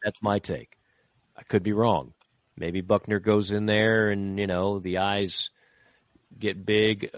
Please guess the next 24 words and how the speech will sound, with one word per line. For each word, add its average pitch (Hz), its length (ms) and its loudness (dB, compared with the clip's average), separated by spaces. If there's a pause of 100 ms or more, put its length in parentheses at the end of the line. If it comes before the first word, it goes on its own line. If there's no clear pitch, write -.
looking 110 380 -2
at 101 120 2
an 101 80 -2
Alabama 104 500 0
defense 110 520 -2
every 104 200 0
week 110 260 0
in 92 100 -8
practice. 110 580 0
Is 87 60 -6
like, 85 200 -4
"Oh, 120 140 -2
man, 95 420 0
this 110 200 -8
is, 85 200 -12
I - 160 -6
don't 117 120 -4
know 120 120 0
if - 120 -4
I 80 60 -2
signed 104 320 -6
up 95 80 -4
for 95 120 -6
this." 117 140 -4